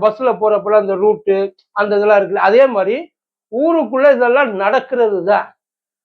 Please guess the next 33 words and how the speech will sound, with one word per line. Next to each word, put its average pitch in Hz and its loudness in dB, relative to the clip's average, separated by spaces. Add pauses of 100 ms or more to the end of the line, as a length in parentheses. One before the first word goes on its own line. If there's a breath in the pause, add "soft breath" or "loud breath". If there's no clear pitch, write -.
ஆனா 269 2
அது 226 0
என்ன 349 0
நடக்குன்னு 269 0
பாத்தீங்கன்னா, 240 4 (100)
ஒவ்வொருத்தரும் 294 2
வந்து 311 -4 (120)
சும்மா 359 -4 (100)
கையில 311 -2
அடிச்சுக்குவாங்க, 233 0 (420)
அப்ப 262 2
போய் 277 -2
கட்டி 262 2
போட்டு 269 -6
உறிஞ்சுக்குவாங்க, 214 -2 (420)
அப்புறம் 247 -2
இந்த 240 0
ஸ்போர்ட்ஸ் 285 2
டே 262 2
அன்னைக்கு 240 -2
லைட்டா 247 0
வம்பிழுப்பாங்க, 220 -2
சண்டை 233 0
போட்டுக்குவாங்க, 202 0 (480)
மூக்கு 277 0
உடையும், 247 2 (180)
கை 247 2 (160)
கால்ல 247 4
ஏதாச்சும் 233 2
லைட்டா 226 0
அடிபடும், 226 -2 (160)
கிளம்பி 233 -2
போயிடுவாங்க. 220 4